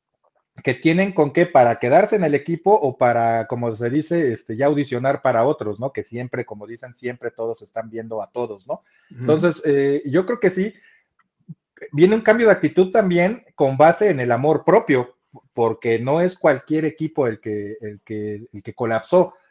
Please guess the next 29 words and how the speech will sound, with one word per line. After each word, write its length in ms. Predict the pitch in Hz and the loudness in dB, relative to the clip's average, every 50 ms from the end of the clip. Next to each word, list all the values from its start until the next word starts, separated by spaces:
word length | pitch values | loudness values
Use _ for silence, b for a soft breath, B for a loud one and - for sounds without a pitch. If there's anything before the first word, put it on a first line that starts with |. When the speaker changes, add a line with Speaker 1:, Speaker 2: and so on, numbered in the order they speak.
| b b b b _ _ _ _ _ 127 127 - | b b b b _ _ _ _ _ -20 -16 -14
Speaker 1:
Y, 160 | 143 139 - | -8 -6 -4
es 60 | 175 180 | -4 -2
más, 120 | 208 202 | -4 -4
yo 80 | 233 233 | -4 -4
no 120 | 254 247 | -4 -4
sé, 160 | - - - 175 | -6 -8 -6 -2
yo 100 | 165 220 | -2 -2
no 120 | 247 233 | -2 -2
sé 100 | 233 226 | -4 -4
si 100 | 226 220 | -2 -2
decir 280 | 175 139 - 185 190 185 | -2 -2 0 -2 -2 0
colapsó, 520 | - 196 143 117 110 - - 147 143 135 | 0 0 2 0 0 -2 -2 -2 -2 -2
porque 280 | - 113 107 - 117 113 | -4 -8 -10 -8 -8 -8
las 180 | 113 110 - | -8 -8 -10
expectativas 640 | 120 - - 123 - - 127 123 - 170 180 190 190 | -10 -10 -8 -8 -6 -6 -6 -4 -2 -2 -2 -2 -2
que 80 | - 139 | -4 -6
se 120 | 120 113 | -6 -6
tenían 280 | - 123 123 139 151 160 | -6 -6 -6 -6 -6 -4
con 140 | - 175 151 | -4 -4 -4
los 120 | 127 120 | -4 -4
Broncos 280 | 123 147 151 - 151 - | -6 -6 -6 -6 -6 -4
eran 160 | 156 151 147 | -2 -4 -2
muy 220 | 131 139 147 143 | -2 -4 -2 -2
altas. 280 | 139 156 156 - 110 104 | -2 -4 -4 -6 -8 -8
Yo 120 | 110 127 | -8 -8
no 120 | 139 156 151 | -8 -8 -8
sé 120 | - 147 | -8 -8
si 120 | - 165 151 | -8 -8 -6
realmente 540 | 139 147 151 156 156 151 147 - 160 139 | -4 -4 -4 -4 -6 -10 -10 -8 -10 -10